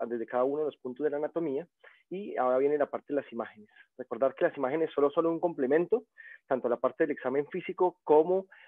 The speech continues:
a esa idea de diagnóstico que cada uno elabora con la historia clínica y demás. Entonces, vamos desde dentro de las imágenes del hombro, vamos a hablar de la radiografía, ecografía, la tomografía y, eh, la resonancia magnética.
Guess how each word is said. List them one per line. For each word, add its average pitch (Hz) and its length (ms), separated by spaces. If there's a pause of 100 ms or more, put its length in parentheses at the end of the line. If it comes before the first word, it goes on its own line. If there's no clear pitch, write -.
a 131 140
esa 156 180
idea 160 460
de 151 160
diagnóstico 135 580
que 143 80
cada 123 220
uno 135 160
elabora 135 480
con 143 140
la 107 60
historia 127 260
clínica 131 440
y 117 120
demás. 107 260 (880)
Entonces, 185 320
vamos 160 260
desde 151 180
dentro 127 280
de 127 60
las 123 160
imágenes 160 360
del 131 120
hombro, 143 240
vamos 156 220
a 151 40
hablar 123 220
de 143 80
la 151 100
radiografía, 123 760
ecografía, 120 640
la 156 100
tomografía 127 680 (380)
y, 214 320
eh, 139 200
la 127 100
resonancia 123 460
magnética. 117 480